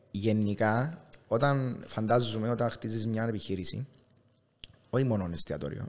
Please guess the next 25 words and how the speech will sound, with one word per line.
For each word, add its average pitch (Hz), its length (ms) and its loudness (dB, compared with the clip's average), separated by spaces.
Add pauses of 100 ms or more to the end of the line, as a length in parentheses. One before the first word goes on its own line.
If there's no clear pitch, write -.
οτιδήποτε, 107 580 0 (120)
θέλεις 135 340 2
να, 117 400 2 (120)
όταν 117 220 0
κάνεις 127 240 2
την 104 100 -2
έρευνα 90 320 -2
σου, 151 280 -4 (120)
πρέπει 139 180 0
να 135 100 2
πιάσεις 131 260 2
και - 160 -4
κάποια 117 800 2
πράγματα 113 300 2
που 113 80 2
βλέπεις 104 320 0
που 110 100 -6
το 107 80 0
εξωτερικό, 95 540 -2
είτε 110 160 0
από 107 140 0
ταξίδια, 127 640 0
είτε 110 140 0
από 104 240 0
σπουδές, 139 680 2